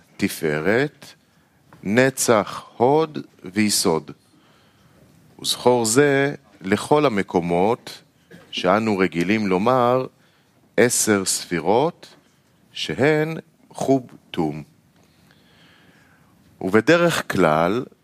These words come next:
הן כוללות כל דלת העולמות הביאה. כי א', עולם האצילות הוא ספירת חוכמה.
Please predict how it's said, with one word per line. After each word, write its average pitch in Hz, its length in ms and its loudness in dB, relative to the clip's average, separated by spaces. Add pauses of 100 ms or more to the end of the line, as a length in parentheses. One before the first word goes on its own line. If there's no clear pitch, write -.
(380)
הן 95 180 0
כוללות 151 840 2 (300)
כל 170 460 2 (120)
דלת 131 460 2
העולמות 107 880 2
הביאה. 95 480 2 (1400)
כי 82 420 -4 (500)
א', 104 280 2 (1120)
עולם 123 420 2
האצילות 117 1080 0 (120)
הוא 120 120 -2
ספירת 101 500 2
חוכמה. 110 480 -2